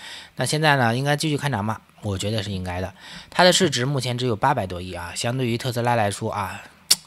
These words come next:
非常的远哈，所以我觉得它涨的空间还是有的。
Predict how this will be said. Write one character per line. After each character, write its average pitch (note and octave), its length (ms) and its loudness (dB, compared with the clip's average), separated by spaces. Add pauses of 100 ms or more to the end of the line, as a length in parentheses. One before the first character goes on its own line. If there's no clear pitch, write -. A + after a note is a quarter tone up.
(140)
非 - 160 -2
常 G#2+ 220 -2
的 G2+ 260 -2 (120)
远 G2 220 -4
哈， F#2+ 200 -8
所 - 120 -4
以 A2 60 0
我 G2 140 0
觉 F2+ 100 -6
得 G2 80 -4
它 - 180 -6
涨 A2 160 -4
的 F2+ 80 -6
空 G#2+ 160 -6
间 A2+ 140 -2
还 G2 180 -6
是 G#2 120 -6
有 F#2 160 -8
的。 F#2 160 -8